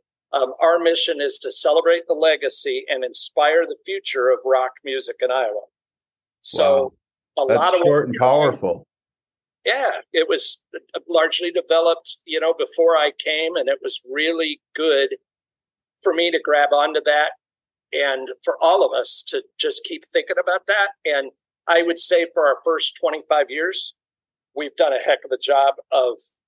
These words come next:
Speaker 1: celebrating the legacy, and we'll continue to do that. But for our next twenty-five, we have to inspire the future, and, uh, while keeping that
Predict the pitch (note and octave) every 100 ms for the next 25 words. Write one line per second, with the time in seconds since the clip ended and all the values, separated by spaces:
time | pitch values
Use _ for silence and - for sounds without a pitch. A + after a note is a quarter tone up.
0 | _ - - D#3+ D3+ D3+ C#3+ C3 B2+ C3
1 | E3 C3 F3 F#3 C#3+ B2+ A2+ C3+ - D3
2 | C#3+ A#2+ - G#3 G3 C#3 C#3 - - D3
3 | B2+ B2 - - - D3 B2 A2+ C3 B2
4 | A#2+ B2 - - F3+ - B2+ A#2+ - B2+
5 | B2+ - F3 - - _ _ _ _ _
6 | _ F3 C#3+ C3 B2+ A#2 - - C3 A#2+
7 | B2 - _ C3+ C#3+ C3+ - D#3 C#3 A#2
8 | C3 B2